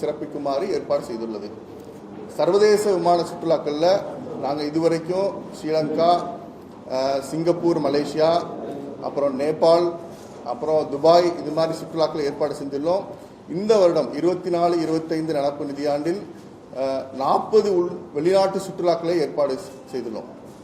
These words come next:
அதுலேயும் பார்த்தீங்கன்னா, ஜப்பானுக்கு வந்து அந்த செர்ரி பிளாசம் அப்படின்ற,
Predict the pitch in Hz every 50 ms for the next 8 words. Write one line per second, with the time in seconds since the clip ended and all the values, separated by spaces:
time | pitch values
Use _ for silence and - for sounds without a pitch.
0 | - - - - - - - - 131 135 151 170 180 185 175 170 160 147 - -
1 | 151 151 156 160 180 202 208 202 190 160 139 127 135 135 - - 175 180 180 175
2 | 165 165 170 160 156 151 156 170 175 151 135 139 - 160 160 196 208 185 170 170
3 | 165 160 - - 170 156 127 - - 120 123 127 143 143 139 143 143 147 165 185
4 | -